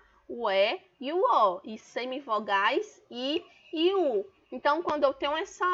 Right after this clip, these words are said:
ordem, que primeiro vem uma vogal e depois vem uma semivogal,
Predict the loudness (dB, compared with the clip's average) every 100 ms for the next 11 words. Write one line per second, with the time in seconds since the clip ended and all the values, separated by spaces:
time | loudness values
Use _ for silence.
0 | 4 4 2 -6 -10 -12 -14 -12 -8 -4
1 | -4 -4 -6 -4 -4 -4 -4 -4 0 0
2 | 0 -2 -2 -2 -6 -6 -4 -4 -4 -6
3 | -10 -14 -10 -6 -6 -4 -6 -2 0 4
4 | 4 2